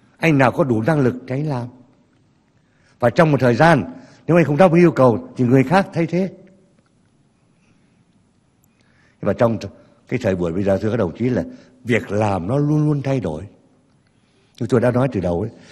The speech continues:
cách mạng bốn chấm không nó đảo lộn cơ cấu việc làm. Có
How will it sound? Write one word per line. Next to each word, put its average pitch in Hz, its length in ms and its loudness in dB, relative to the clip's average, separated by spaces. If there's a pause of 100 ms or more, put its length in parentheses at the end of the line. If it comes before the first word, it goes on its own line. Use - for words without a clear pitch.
(180)
cách 202 180 8
mạng 120 300 4
bốn 170 180 6
chấm 185 180 2
không 165 420 2 (300)
nó - 100 10
đảo 156 460 10
lộn 170 200 12 (800)
cơ 175 180 6
cấu 185 160 4
việc 120 180 0
làm. 92 240 -4 (720)
Có 180 160 8